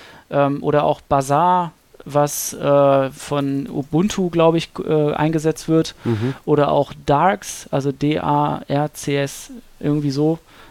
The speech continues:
Speaker 1: Ähm, das sind alles, ähm, verteilte Versionskontrollsysteme und,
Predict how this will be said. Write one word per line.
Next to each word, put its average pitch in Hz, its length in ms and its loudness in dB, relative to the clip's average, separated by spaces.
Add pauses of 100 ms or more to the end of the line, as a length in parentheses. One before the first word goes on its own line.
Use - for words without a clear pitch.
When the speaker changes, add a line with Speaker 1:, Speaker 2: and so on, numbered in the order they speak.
(100)
Speaker 1:
Ähm, 143 280 2
das 147 140 2
sind 185 120 -4
alles, 180 360 0 (120)
ähm, 156 380 -2
verteilte 151 720 2 (600)
Versionskontrollsysteme 135 1160 0
und, 135 140 -2